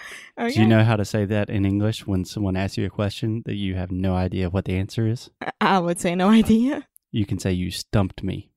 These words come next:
Speaker 1: You stumped me.
Speaker 2: Yeah.
Speaker 1: Okay. I stumped you.
Speaker 2: Nice.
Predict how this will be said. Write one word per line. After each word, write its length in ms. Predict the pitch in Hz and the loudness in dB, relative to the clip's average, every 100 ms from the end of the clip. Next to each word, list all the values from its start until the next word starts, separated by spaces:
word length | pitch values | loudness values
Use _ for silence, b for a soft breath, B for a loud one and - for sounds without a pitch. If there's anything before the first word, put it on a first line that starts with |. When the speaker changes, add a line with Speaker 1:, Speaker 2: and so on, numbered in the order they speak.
| - | -2
Speaker 1:
You 180 | 233 233 | 2 2
stumped 540 | - - 233 240 - | 0 0 -2 -2 -10
me. 320 | - - - _ | -10 -10 -14 _
Speaker 2:
Yeah. 200 | - - - _ - | -8 -8 -10 _ -4
Speaker 1:
Okay. 380 | 220 208 - - b b b b b - | -2 -2 -8 -16 b b b b b -2
I 120 | 330 | -2
stumped 420 | - 381 359 - | 4 4 4 0
you. 220 | 277 - - _ - | -2 -2 -8 _ -18
Speaker 2:
Nice. 640 | 220 110 - - - - | -6 -6 -6 -10 -18 -20